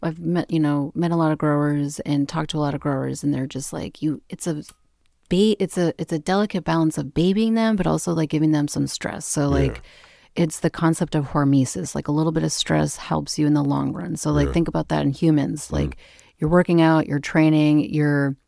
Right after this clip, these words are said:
Speaker 1: you're jogging or whatever. And then let's say, God forbid, you know, unfortunately this happens, you know, like, a fire happens, you have to run out of your house or something,
Speaker 2: Mm.
Speaker 1: or, like, you're, you're running down the mountain because something's chasing you. Like, your body can handle that, all,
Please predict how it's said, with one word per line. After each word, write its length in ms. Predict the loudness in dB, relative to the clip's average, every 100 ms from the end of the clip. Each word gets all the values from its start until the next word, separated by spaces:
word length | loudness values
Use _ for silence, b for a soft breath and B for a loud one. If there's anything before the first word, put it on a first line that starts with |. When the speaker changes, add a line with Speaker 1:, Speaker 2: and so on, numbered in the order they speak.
| _ _ _ _ -2
Speaker 1:
you're 120 | 0
jogging 400 | 4 4 6 4
or 40 |
whatever. 500 | 4 2 4 4 2 -2 b b b 2
And 160 | 6
then 240 | 6 6 4
let's 180 | 0 0
say, 400 | 2 4 4 0 -4 -4
God 180 | -2 -2
forbid, 480 | -6 -2 2 2 2
you 80 |
know, 160 | 2 2
unfortunately 440 | 0 -2 -4 -2 -2
this 220 | -2 -2
happens, 680 | 0 0 2 4 2 0 -12 b b -2
you 80 |
know, 160 | 0 0
like, 340 | -2 -4 -8 -16 _ -10
a 40 | -2
fire 200 | 2 4
happens, 320 | 2 0 -2
you 40 |
have 40 | -2
to 80 | -2
run 220 | 0 0
out 140 | -2
of 100 | -6
your 80 | -10
house 320 | -4 -4 -4
or 80 | -8
something, 360 | -6 -6 -6 -6
Speaker 2:
Mm. 20 |
Speaker 1:
or, 100 | -6
like, 200 | -8 -4
you're, 220 | -2 -2 -2
you're 240 | -2 -2
running 400 | 0 4 4 4
down 500 | 2 0 2 2 0 -4 b b b
the 100 | 0
mountain 420 | 2 2 2 0
because 360 | 0 0 -2 0
something's 380 | -2 0 -4
chasing 360 | -4 -6 -6 -6
you. 140 | -6
Like, 320 | -6 -10 -4 0
your 100 | 2
body 320 | 2 2 0
can 140 | -2
handle 340 | 0 0 0 -2
that, 180 | -4 -6
all, 160 | -10